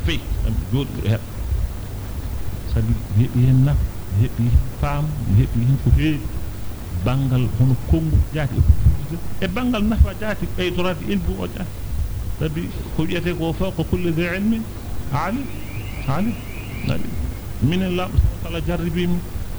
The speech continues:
wiyama maani, maani, maani. Maani, maani o wona hono andal amin foti no, na kula ɗum amin Allah foti no. Non Laamu ɗo waɗiri min, ndu onon min.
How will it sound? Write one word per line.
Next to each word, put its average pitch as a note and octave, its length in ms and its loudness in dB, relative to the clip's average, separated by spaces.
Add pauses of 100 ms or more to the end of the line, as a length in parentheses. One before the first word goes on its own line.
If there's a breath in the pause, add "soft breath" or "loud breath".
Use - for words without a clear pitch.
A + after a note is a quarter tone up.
(180)
wiyama D#3 320 0
maani, D#3+ 340 0
maani, D#3+ 300 2
maani. E3 320 4 (540)
Maani, F#3+ 180 -2
maani G3 220 0
o F#3 160 -4
wona G3 260 -2
hono F#3+ 340 0 (140)
andal E3+ 320 -2
amin F3+ 200 0
foti F#3+ 240 -2
no, F#3+ 140 -2 (600)
na E3 120 0 (100)
kula F#3 140 0
ɗum F3 140 2 (220)
amin E3+ 380 -2
Allah F3 260 0
foti - 280 2
no. F#3 80 -4 (400)
Non F#3+ 200 0
Laamu F3+ 180 0
ɗo E3 60 0
waɗiri F3 300 2
min, F3 140 4 (100)
ndu D3 180 2
onon F3 200 0
min. D#3 160 6